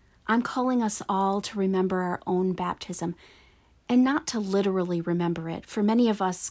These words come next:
can't literally remember our baptisms because many of us were just babes, like Briella is today. But to remember our baptism in the sense that we remember that we were, that we are indeed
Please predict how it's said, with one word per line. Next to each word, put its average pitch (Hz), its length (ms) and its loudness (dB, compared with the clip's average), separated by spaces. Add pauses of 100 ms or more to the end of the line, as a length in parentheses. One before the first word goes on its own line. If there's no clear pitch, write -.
(100)
can't - 420 -4
literally 170 500 -2
remember 175 400 0
our 180 80 -4
baptisms 185 640 0
because - 320 -6
many 180 240 2
of 175 140 -2
us 180 180 -8
were 196 80 -6
just 185 240 -10
babes, 208 500 -8 (540)
like 202 160 0
Briella 180 420 0
is 170 140 -6
today. 180 420 -10 (1160)
But 233 140 0
to 247 120 0
remember 240 400 2
our 254 140 2
baptism 185 640 -4
in 175 80 -2
the 175 80 -2
sense 185 400 -2
that - 200 -10
we 196 280 -2
remember 185 500 -2
that 175 300 -10
we 196 280 -2
were, 185 540 -4 (240)
that - 160 -6
we 202 440 0
are 180 440 -2 (260)
indeed 185 720 0